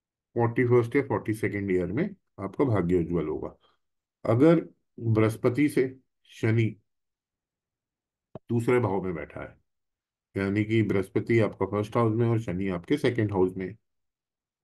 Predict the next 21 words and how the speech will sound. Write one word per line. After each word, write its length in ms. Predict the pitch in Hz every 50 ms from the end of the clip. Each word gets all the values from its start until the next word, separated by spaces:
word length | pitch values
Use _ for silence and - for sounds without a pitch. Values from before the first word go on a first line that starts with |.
| _ _ _ _ _ _ _ _ _ _ _ _ _ _ _ _ _ _ _ -
तो 60 | 120
ये 220 | 110 113 120 120 120
क्या 160 | 117 135 123
दिखाता 420 | 123 120 117 120 113 110 113 127
है 80 | 139 156
कि 140 | 160 - 127 - -
आपका 480 | 98 98 101 - - - - 131 135 143 160 170 170 - _ _ _ - 107
जो 120 | 110 123
भाग्य 360 | 107 87 90 92 90 98 110
उज्जवल 380 | 117 113 110 107 107 113 110 110
होगा, 320 | 107 110 104 117 117 - - -
जब 260 | 95 90 92 104 104 110
आपका 300 | 110 107 107 - - 98
लक 340 | 95 95 101 101 - - _ _ _ _ _ _ _ _ _ _ _ _ _ -
आपका 280 | - - - - - 107
साथ 320 | 110 - 104 98 98 95
देगा, 340 | 101 104 101 98 107 104 104 104 104 - _ _ _ _ _ _ _ _ _ _ _ _ _ _ _ _ _ _ -
आपका 760 | - - 101 95 87 - - - 101 104 101 101 101 98 98 95 90
प्रोफेशन 540 | - 101 95 85 98 101 95 - 110 107 101
से 140 | 98 104 101
आपको 640 | 95 95 92 - _ - 104 98 98 90 87 -